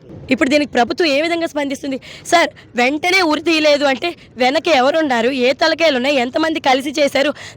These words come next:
దీనికి సంబంధించి కొన్ని రోజులు ఎంక్వైరీ చేసి ఏ-, ఎప్పటికీ ఎంక్వైరీ తేలకపోతే వాడిని నడి రోడ్డు మీద ఉరి తీయాలండి. అప్పుడు ఇంకొకరికి ఒంటిలో వణుకు పుడుతుంది. మోసం చేయాలన్నా, అత్యాచారం చేయాలన్నా,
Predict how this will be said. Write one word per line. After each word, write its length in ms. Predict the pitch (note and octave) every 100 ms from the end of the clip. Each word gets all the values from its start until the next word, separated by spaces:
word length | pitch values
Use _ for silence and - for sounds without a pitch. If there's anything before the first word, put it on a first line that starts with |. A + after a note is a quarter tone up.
| G#3+
దీనికి 280 | D#4 D#4+ -
సంబంధించి 640 | B3 C4+ D#4 D4+ D4+ F4
కొన్ని 500 | - - - D#4 D4+
రోజులు 480 | C4+ D4+ D4+ E4 F4 -
ఎంక్వైరీ 500 | C4 C4+ F4+ F4+ E4 B3
చేసి 400 | A3+ - A#3+ C#4 - - - G#3+
ఏ-, 160 | A#3 C#4 _ -
ఎప్పటికీ 480 | B3+ - E4+ F#4
ఎంక్వైరీ 460 | F#4 C4 B3+ E4+ E4
తేలకపోతే 480 | C4+ B3 D4 D4 D#4+
వాడిని 300 | D4 C#4 C4+ - -
నడి 360 | B3 A#3 B3+ D#4+
రోడ్డు 380 | B3+ C#4 D4 D#4+
మీద 140 | E4
ఉరి 160 | C4 A#3+
తీయాలండి. 540 | C#4+ A#3+ G#3 G3 G3 - - - - - -
అప్పుడు 280 | B3 - F#4
ఇంకొకరికి 420 | F4+ F#4 F#4+ F#4+
ఒంటిలో 380 | D#4 D4+ F#4+ F#4
వణుకు 280 | D#4 E4 G4
పుడుతుంది. 420 | B4 G4 E4+ A3+ - - - - - -
మోసం 360 | B3+ D#4+ F#4 E4
చేయాలన్నా, 840 | D4+ C#4+ D#4+ D#4 C4 B3 C4 D4 - - -
అత్యాచారం 480 | C5+ F4+ F4+ F4+ D4+
చేయాలన్నా, 720 | C4 C#4 D#4 D#4 B3+ B3